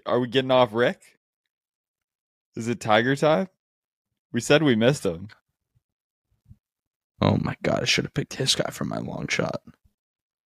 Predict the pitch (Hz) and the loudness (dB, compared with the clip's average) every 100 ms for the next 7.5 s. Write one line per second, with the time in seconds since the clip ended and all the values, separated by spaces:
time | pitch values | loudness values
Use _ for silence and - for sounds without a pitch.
0 | _ _ _ _ _ 120 117 123 120 - | _ _ _ _ _ 4 6 6 4 0
1 | 113 101 - 98 95 90 87 - 117 117 | -8 -8 -6 -6 -6 -8 -8 0 4 6
2 | 131 127 - 113 101 87 87 _ _ _ | 8 6 4 2 2 0 -6 _ _ _
3 | _ _ _ _ _ _ _ - 107 101 | _ _ _ _ _ _ _ -6 -2 4
4 | 110 110 107 101 156 127 87 82 - 98 | 6 6 6 6 6 6 2 -4 -2 -4
5 | 98 104 90 147 151 - 156 113 104 120 | 0 2 2 2 -2 2 4 6 4 0
6 | 131 117 131 123 120 101 92 104 120 - | -2 0 0 0 -2 -2 -4 -6 -8 -6
7 | 120 120 110 95 87 | -2 0 0 -2 -10